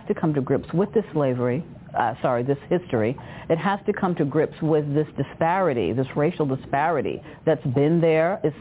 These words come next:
still there, and will continue to kind of foment tensions unless it's addressed properly. And certainly this, uh, push and understanding of the need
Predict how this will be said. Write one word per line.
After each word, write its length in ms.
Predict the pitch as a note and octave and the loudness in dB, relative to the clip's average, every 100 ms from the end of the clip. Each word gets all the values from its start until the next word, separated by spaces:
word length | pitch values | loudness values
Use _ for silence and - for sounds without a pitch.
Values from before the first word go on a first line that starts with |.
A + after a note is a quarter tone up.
| - | -4
still 280 | C#3 C3+ D#3 | 0 2 2
there, 380 | D3+ D3 D#3+ F3+ - - | 4 4 2 -2 -6 -2
and 140 | E3+ | 2
will 140 | F#3 | 2
continue 760 | G3 F3 F3+ - C4 A#3 B2+ A#2 - - - - | 2 -2 -4 2 4 6 4 0 -6 -18 -10 2
to 320 | G3+ D#3+ D3+ - - - - - | 4 4 0 -8 -16 -18 -20 -8
kind 400 | - G3+ G3 F#3 | -2 2 2 4
of 180 | E3 D3 D#3 - - | 4 2 -4 -14 0
foment 480 | A3+ C4 G3 A2 - - - - - - - | 2 4 4 2 -4 -16 -18 -20 -20 -16 -4
tensions 520 | G#3+ G#3 - G2 C3 - - - - | 2 2 2 -2 -2 -8 -18 -14 -4
unless 320 | G3+ G3+ A#3+ B3+ | 0 2 2 0
it's 140 | F3 | -4
addressed 500 | E3+ C#3+ G3+ G#3+ A#3 | -2 0 0 0 -4
properly. 560 | - A3 A3+ A#2+ F2 G#1 - - | -4 -2 0 -2 -2 -6 -10 -6
And 140 | - F3+ - | -2 -2 0
certainly 460 | B3+ - E3+ C3 C3 - | -2 2 2 2 0 -2
this, 340 | D3+ D3+ D3 D3 - | 0 2 2 -2 -4
uh, 220 | - C3+ A#2 | 0 0 0
push 340 | - - G3+ - | -4 -2 -2 0
and 120 | A2 | 0
understanding 640 | G#2 D3+ D3 - E3 D3+ | 2 2 0 2 2 2
of 120 | B2+ C3+ | 0 2
the 60 | |
need 500 | C#3 D3+ G#3 E3 A#2 | 4 4 4 4 2